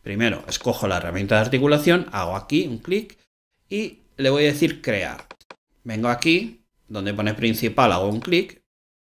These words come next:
Aquí escojo indicaciones de compás y aquí tengo el tres. Doble clic.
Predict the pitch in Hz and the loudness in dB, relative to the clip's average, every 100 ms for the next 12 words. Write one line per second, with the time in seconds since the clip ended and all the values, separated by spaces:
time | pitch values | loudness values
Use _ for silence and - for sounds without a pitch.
0 | _ _ _ - 113 110 151 127 - - | _ _ _ -8 -8 -2 0 0 0 -4
1 | 107 - 143 143 - 90 - _ _ _ | -4 -2 0 0 -2 -8 -10 _ _ _
2 | _ _ - 117 113 110 110 120 113 123 | _ _ -8 -2 0 0 0 0 0 0
3 | 139 165 190 185 - - - _ _ _ | 2 2 6 6 4 -6 -12 _ _ _
4 | _ 135 110 117 107 107 87 87 - - | _ -4 -4 -4 -4 -4 -4 -8 -10 -12
5 | - _ _ 73 82 - 185 214 | -14 _ _ -18 -16 -6 -6 -6